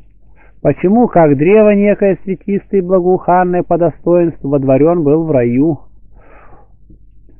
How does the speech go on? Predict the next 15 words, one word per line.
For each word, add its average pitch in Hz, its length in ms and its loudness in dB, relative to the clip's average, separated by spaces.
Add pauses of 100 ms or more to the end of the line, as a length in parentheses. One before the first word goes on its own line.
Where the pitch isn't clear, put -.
(120)
благоухая 147 720 2
добродетелями? 139 1200 0 (640)
Можно 151 400 0
здесь 151 260 0
помянуть 156 400 -2
и 160 80 0
то, 143 240 0
что - 180 -4
Исаак, 139 380 0
патриарх, 147 500 0
ощутив 139 460 -4
приятное 135 540 -2
благоухание 135 840 -2
в - 180 -20
сыне 143 320 0